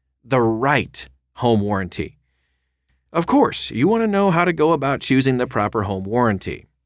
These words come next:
So here are just a few steps you can take to figure out what home warranty is best. Choose a plan. Sometimes providers organize plans by looking at the number of items covered, coverage of the type of item, and items in the home. Take note of the items in your home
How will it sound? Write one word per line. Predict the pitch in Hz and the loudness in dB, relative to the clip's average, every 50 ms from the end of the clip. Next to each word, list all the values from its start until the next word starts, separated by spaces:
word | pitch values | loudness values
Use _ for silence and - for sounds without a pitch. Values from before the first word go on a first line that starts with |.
| _ _ _ _ - | _ _ _ _ -6
So | - 123 | -2 2
here | 120 156 185 180 | 2 4 4 4
are | 180 180 | 2 2
just | 156 151 - - | 0 -2 -2 -4
a | 107 | -2
few | - - 143 160 | 0 2 2 2
steps | 175 - - 143 147 - - | 2 2 0 0 0 0 -2
you | 135 131 | -4 0
can | - 147 113 | 0 -2 -2
take | - 117 110 110 107 | 0 0 0 0 0
to | - 98 | -2 -4
figure | - - 113 110 107 104 | 0 2 0 2 2 2
out | 104 104 104 101 - | 2 2 0 0 -2
what | 98 104 104 | -6 -10 -10
home | 98 104 107 107 104 | -6 -4 -2 -2 -2
warranty | 98 95 95 95 92 90 - 98 92 | -4 -6 -6 -6 -6 -6 -6 -8 -8
is | 90 - | -8 -8
best. | - - - - - - - - _ _ _ _ _ _ _ _ _ _ _ _ _ _ _ _ _ _ _ - | -12 -14 -14 -12 -14 -14 -14 -18 _ _ _ _ _ _ _ _ _ _ _ _ _ _ _ _ _ _ _ -10
Choose | - - 208 208 202 | -2 0 0 2 2
a | 220 | 2
plan. | 220 - 147 120 95 76 - - _ _ _ _ _ _ _ _ _ _ _ _ _ _ _ _ - | 2 2 2 2 0 -2 -6 -14 _ _ _ _ _ _ _ _ _ _ _ _ _ _ _ _ -6
Sometimes | - 208 220 214 170 156 160 170 170 - | -2 0 0 2 2 2 2 2 0 0
providers | - 175 165 127 120 113 117 123 127 120 | 0 0 2 2 2 2 2 2 2 4
organize | 120 113 117 110 120 110 107 110 113 | 4 4 4 2 2 0 0 0 0
plans | - - - 101 90 87 87 87 95 98 - | -2 -4 -4 -2 -2 -2 -4 -6 -8 -8 -8
by | - 87 85 | -6 -6 -4
looking | 90 92 104 113 110 117 113 107 | -4 -2 -2 -2 0 0 0 0
at | 104 101 | 0 0
the | 117 | 0
number | 104 95 95 98 92 95 98 | 0 0 0 -2 -2 0 -2
of | 101 92 | -2 -2
items | 78 80 92 87 87 87 - | -2 -4 -4 -4 -6 -8 -8
covered, | - - 113 101 - 64 57 - _ _ _ _ _ _ _ - | -6 -4 -4 -4 -4 -6 -12 -14 _ _ _ _ _ _ _ -4
coverage | - 123 110 113 113 101 113 | -2 0 2 2 2 2 0
of | 95 | -2
the | 92 98 | -2 -4
type | - - 110 104 98 92 | -4 -2 -2 -2 -2 -4
of | 101 87 | -6 -6
item, | 87 85 85 92 135 170 143 | -4 -4 -4 -2 -2 -4 -4
and | 92 92 101 107 | -6 -6 -6 -4
items | 101 - 71 95 98 104 107 101 | -4 -4 -4 -2 -2 -2 -2 -2
in | 110 107 | -2 -2
the | 107 104 | 0 0
home. | 131 143 117 80 - - _ _ _ _ _ _ _ _ _ _ _ _ _ _ - | 2 0 0 0 -4 -12 _ _ _ _ _ _ _ _ _ _ _ _ _ _ -4
Take | - 147 180 175 | 0 0 2 2
note | 185 165 165 165 175 | 4 4 4 4 4
of | 175 165 | 4 4
the | 165 170 156 | 2 2 2
items | 139 139 147 147 143 139 | 2 2 2 2 2 2
in | 139 135 | 2 2
your | 135 135 | 2 2
home | 113 117 117 117 120 | 2 2 2 2 2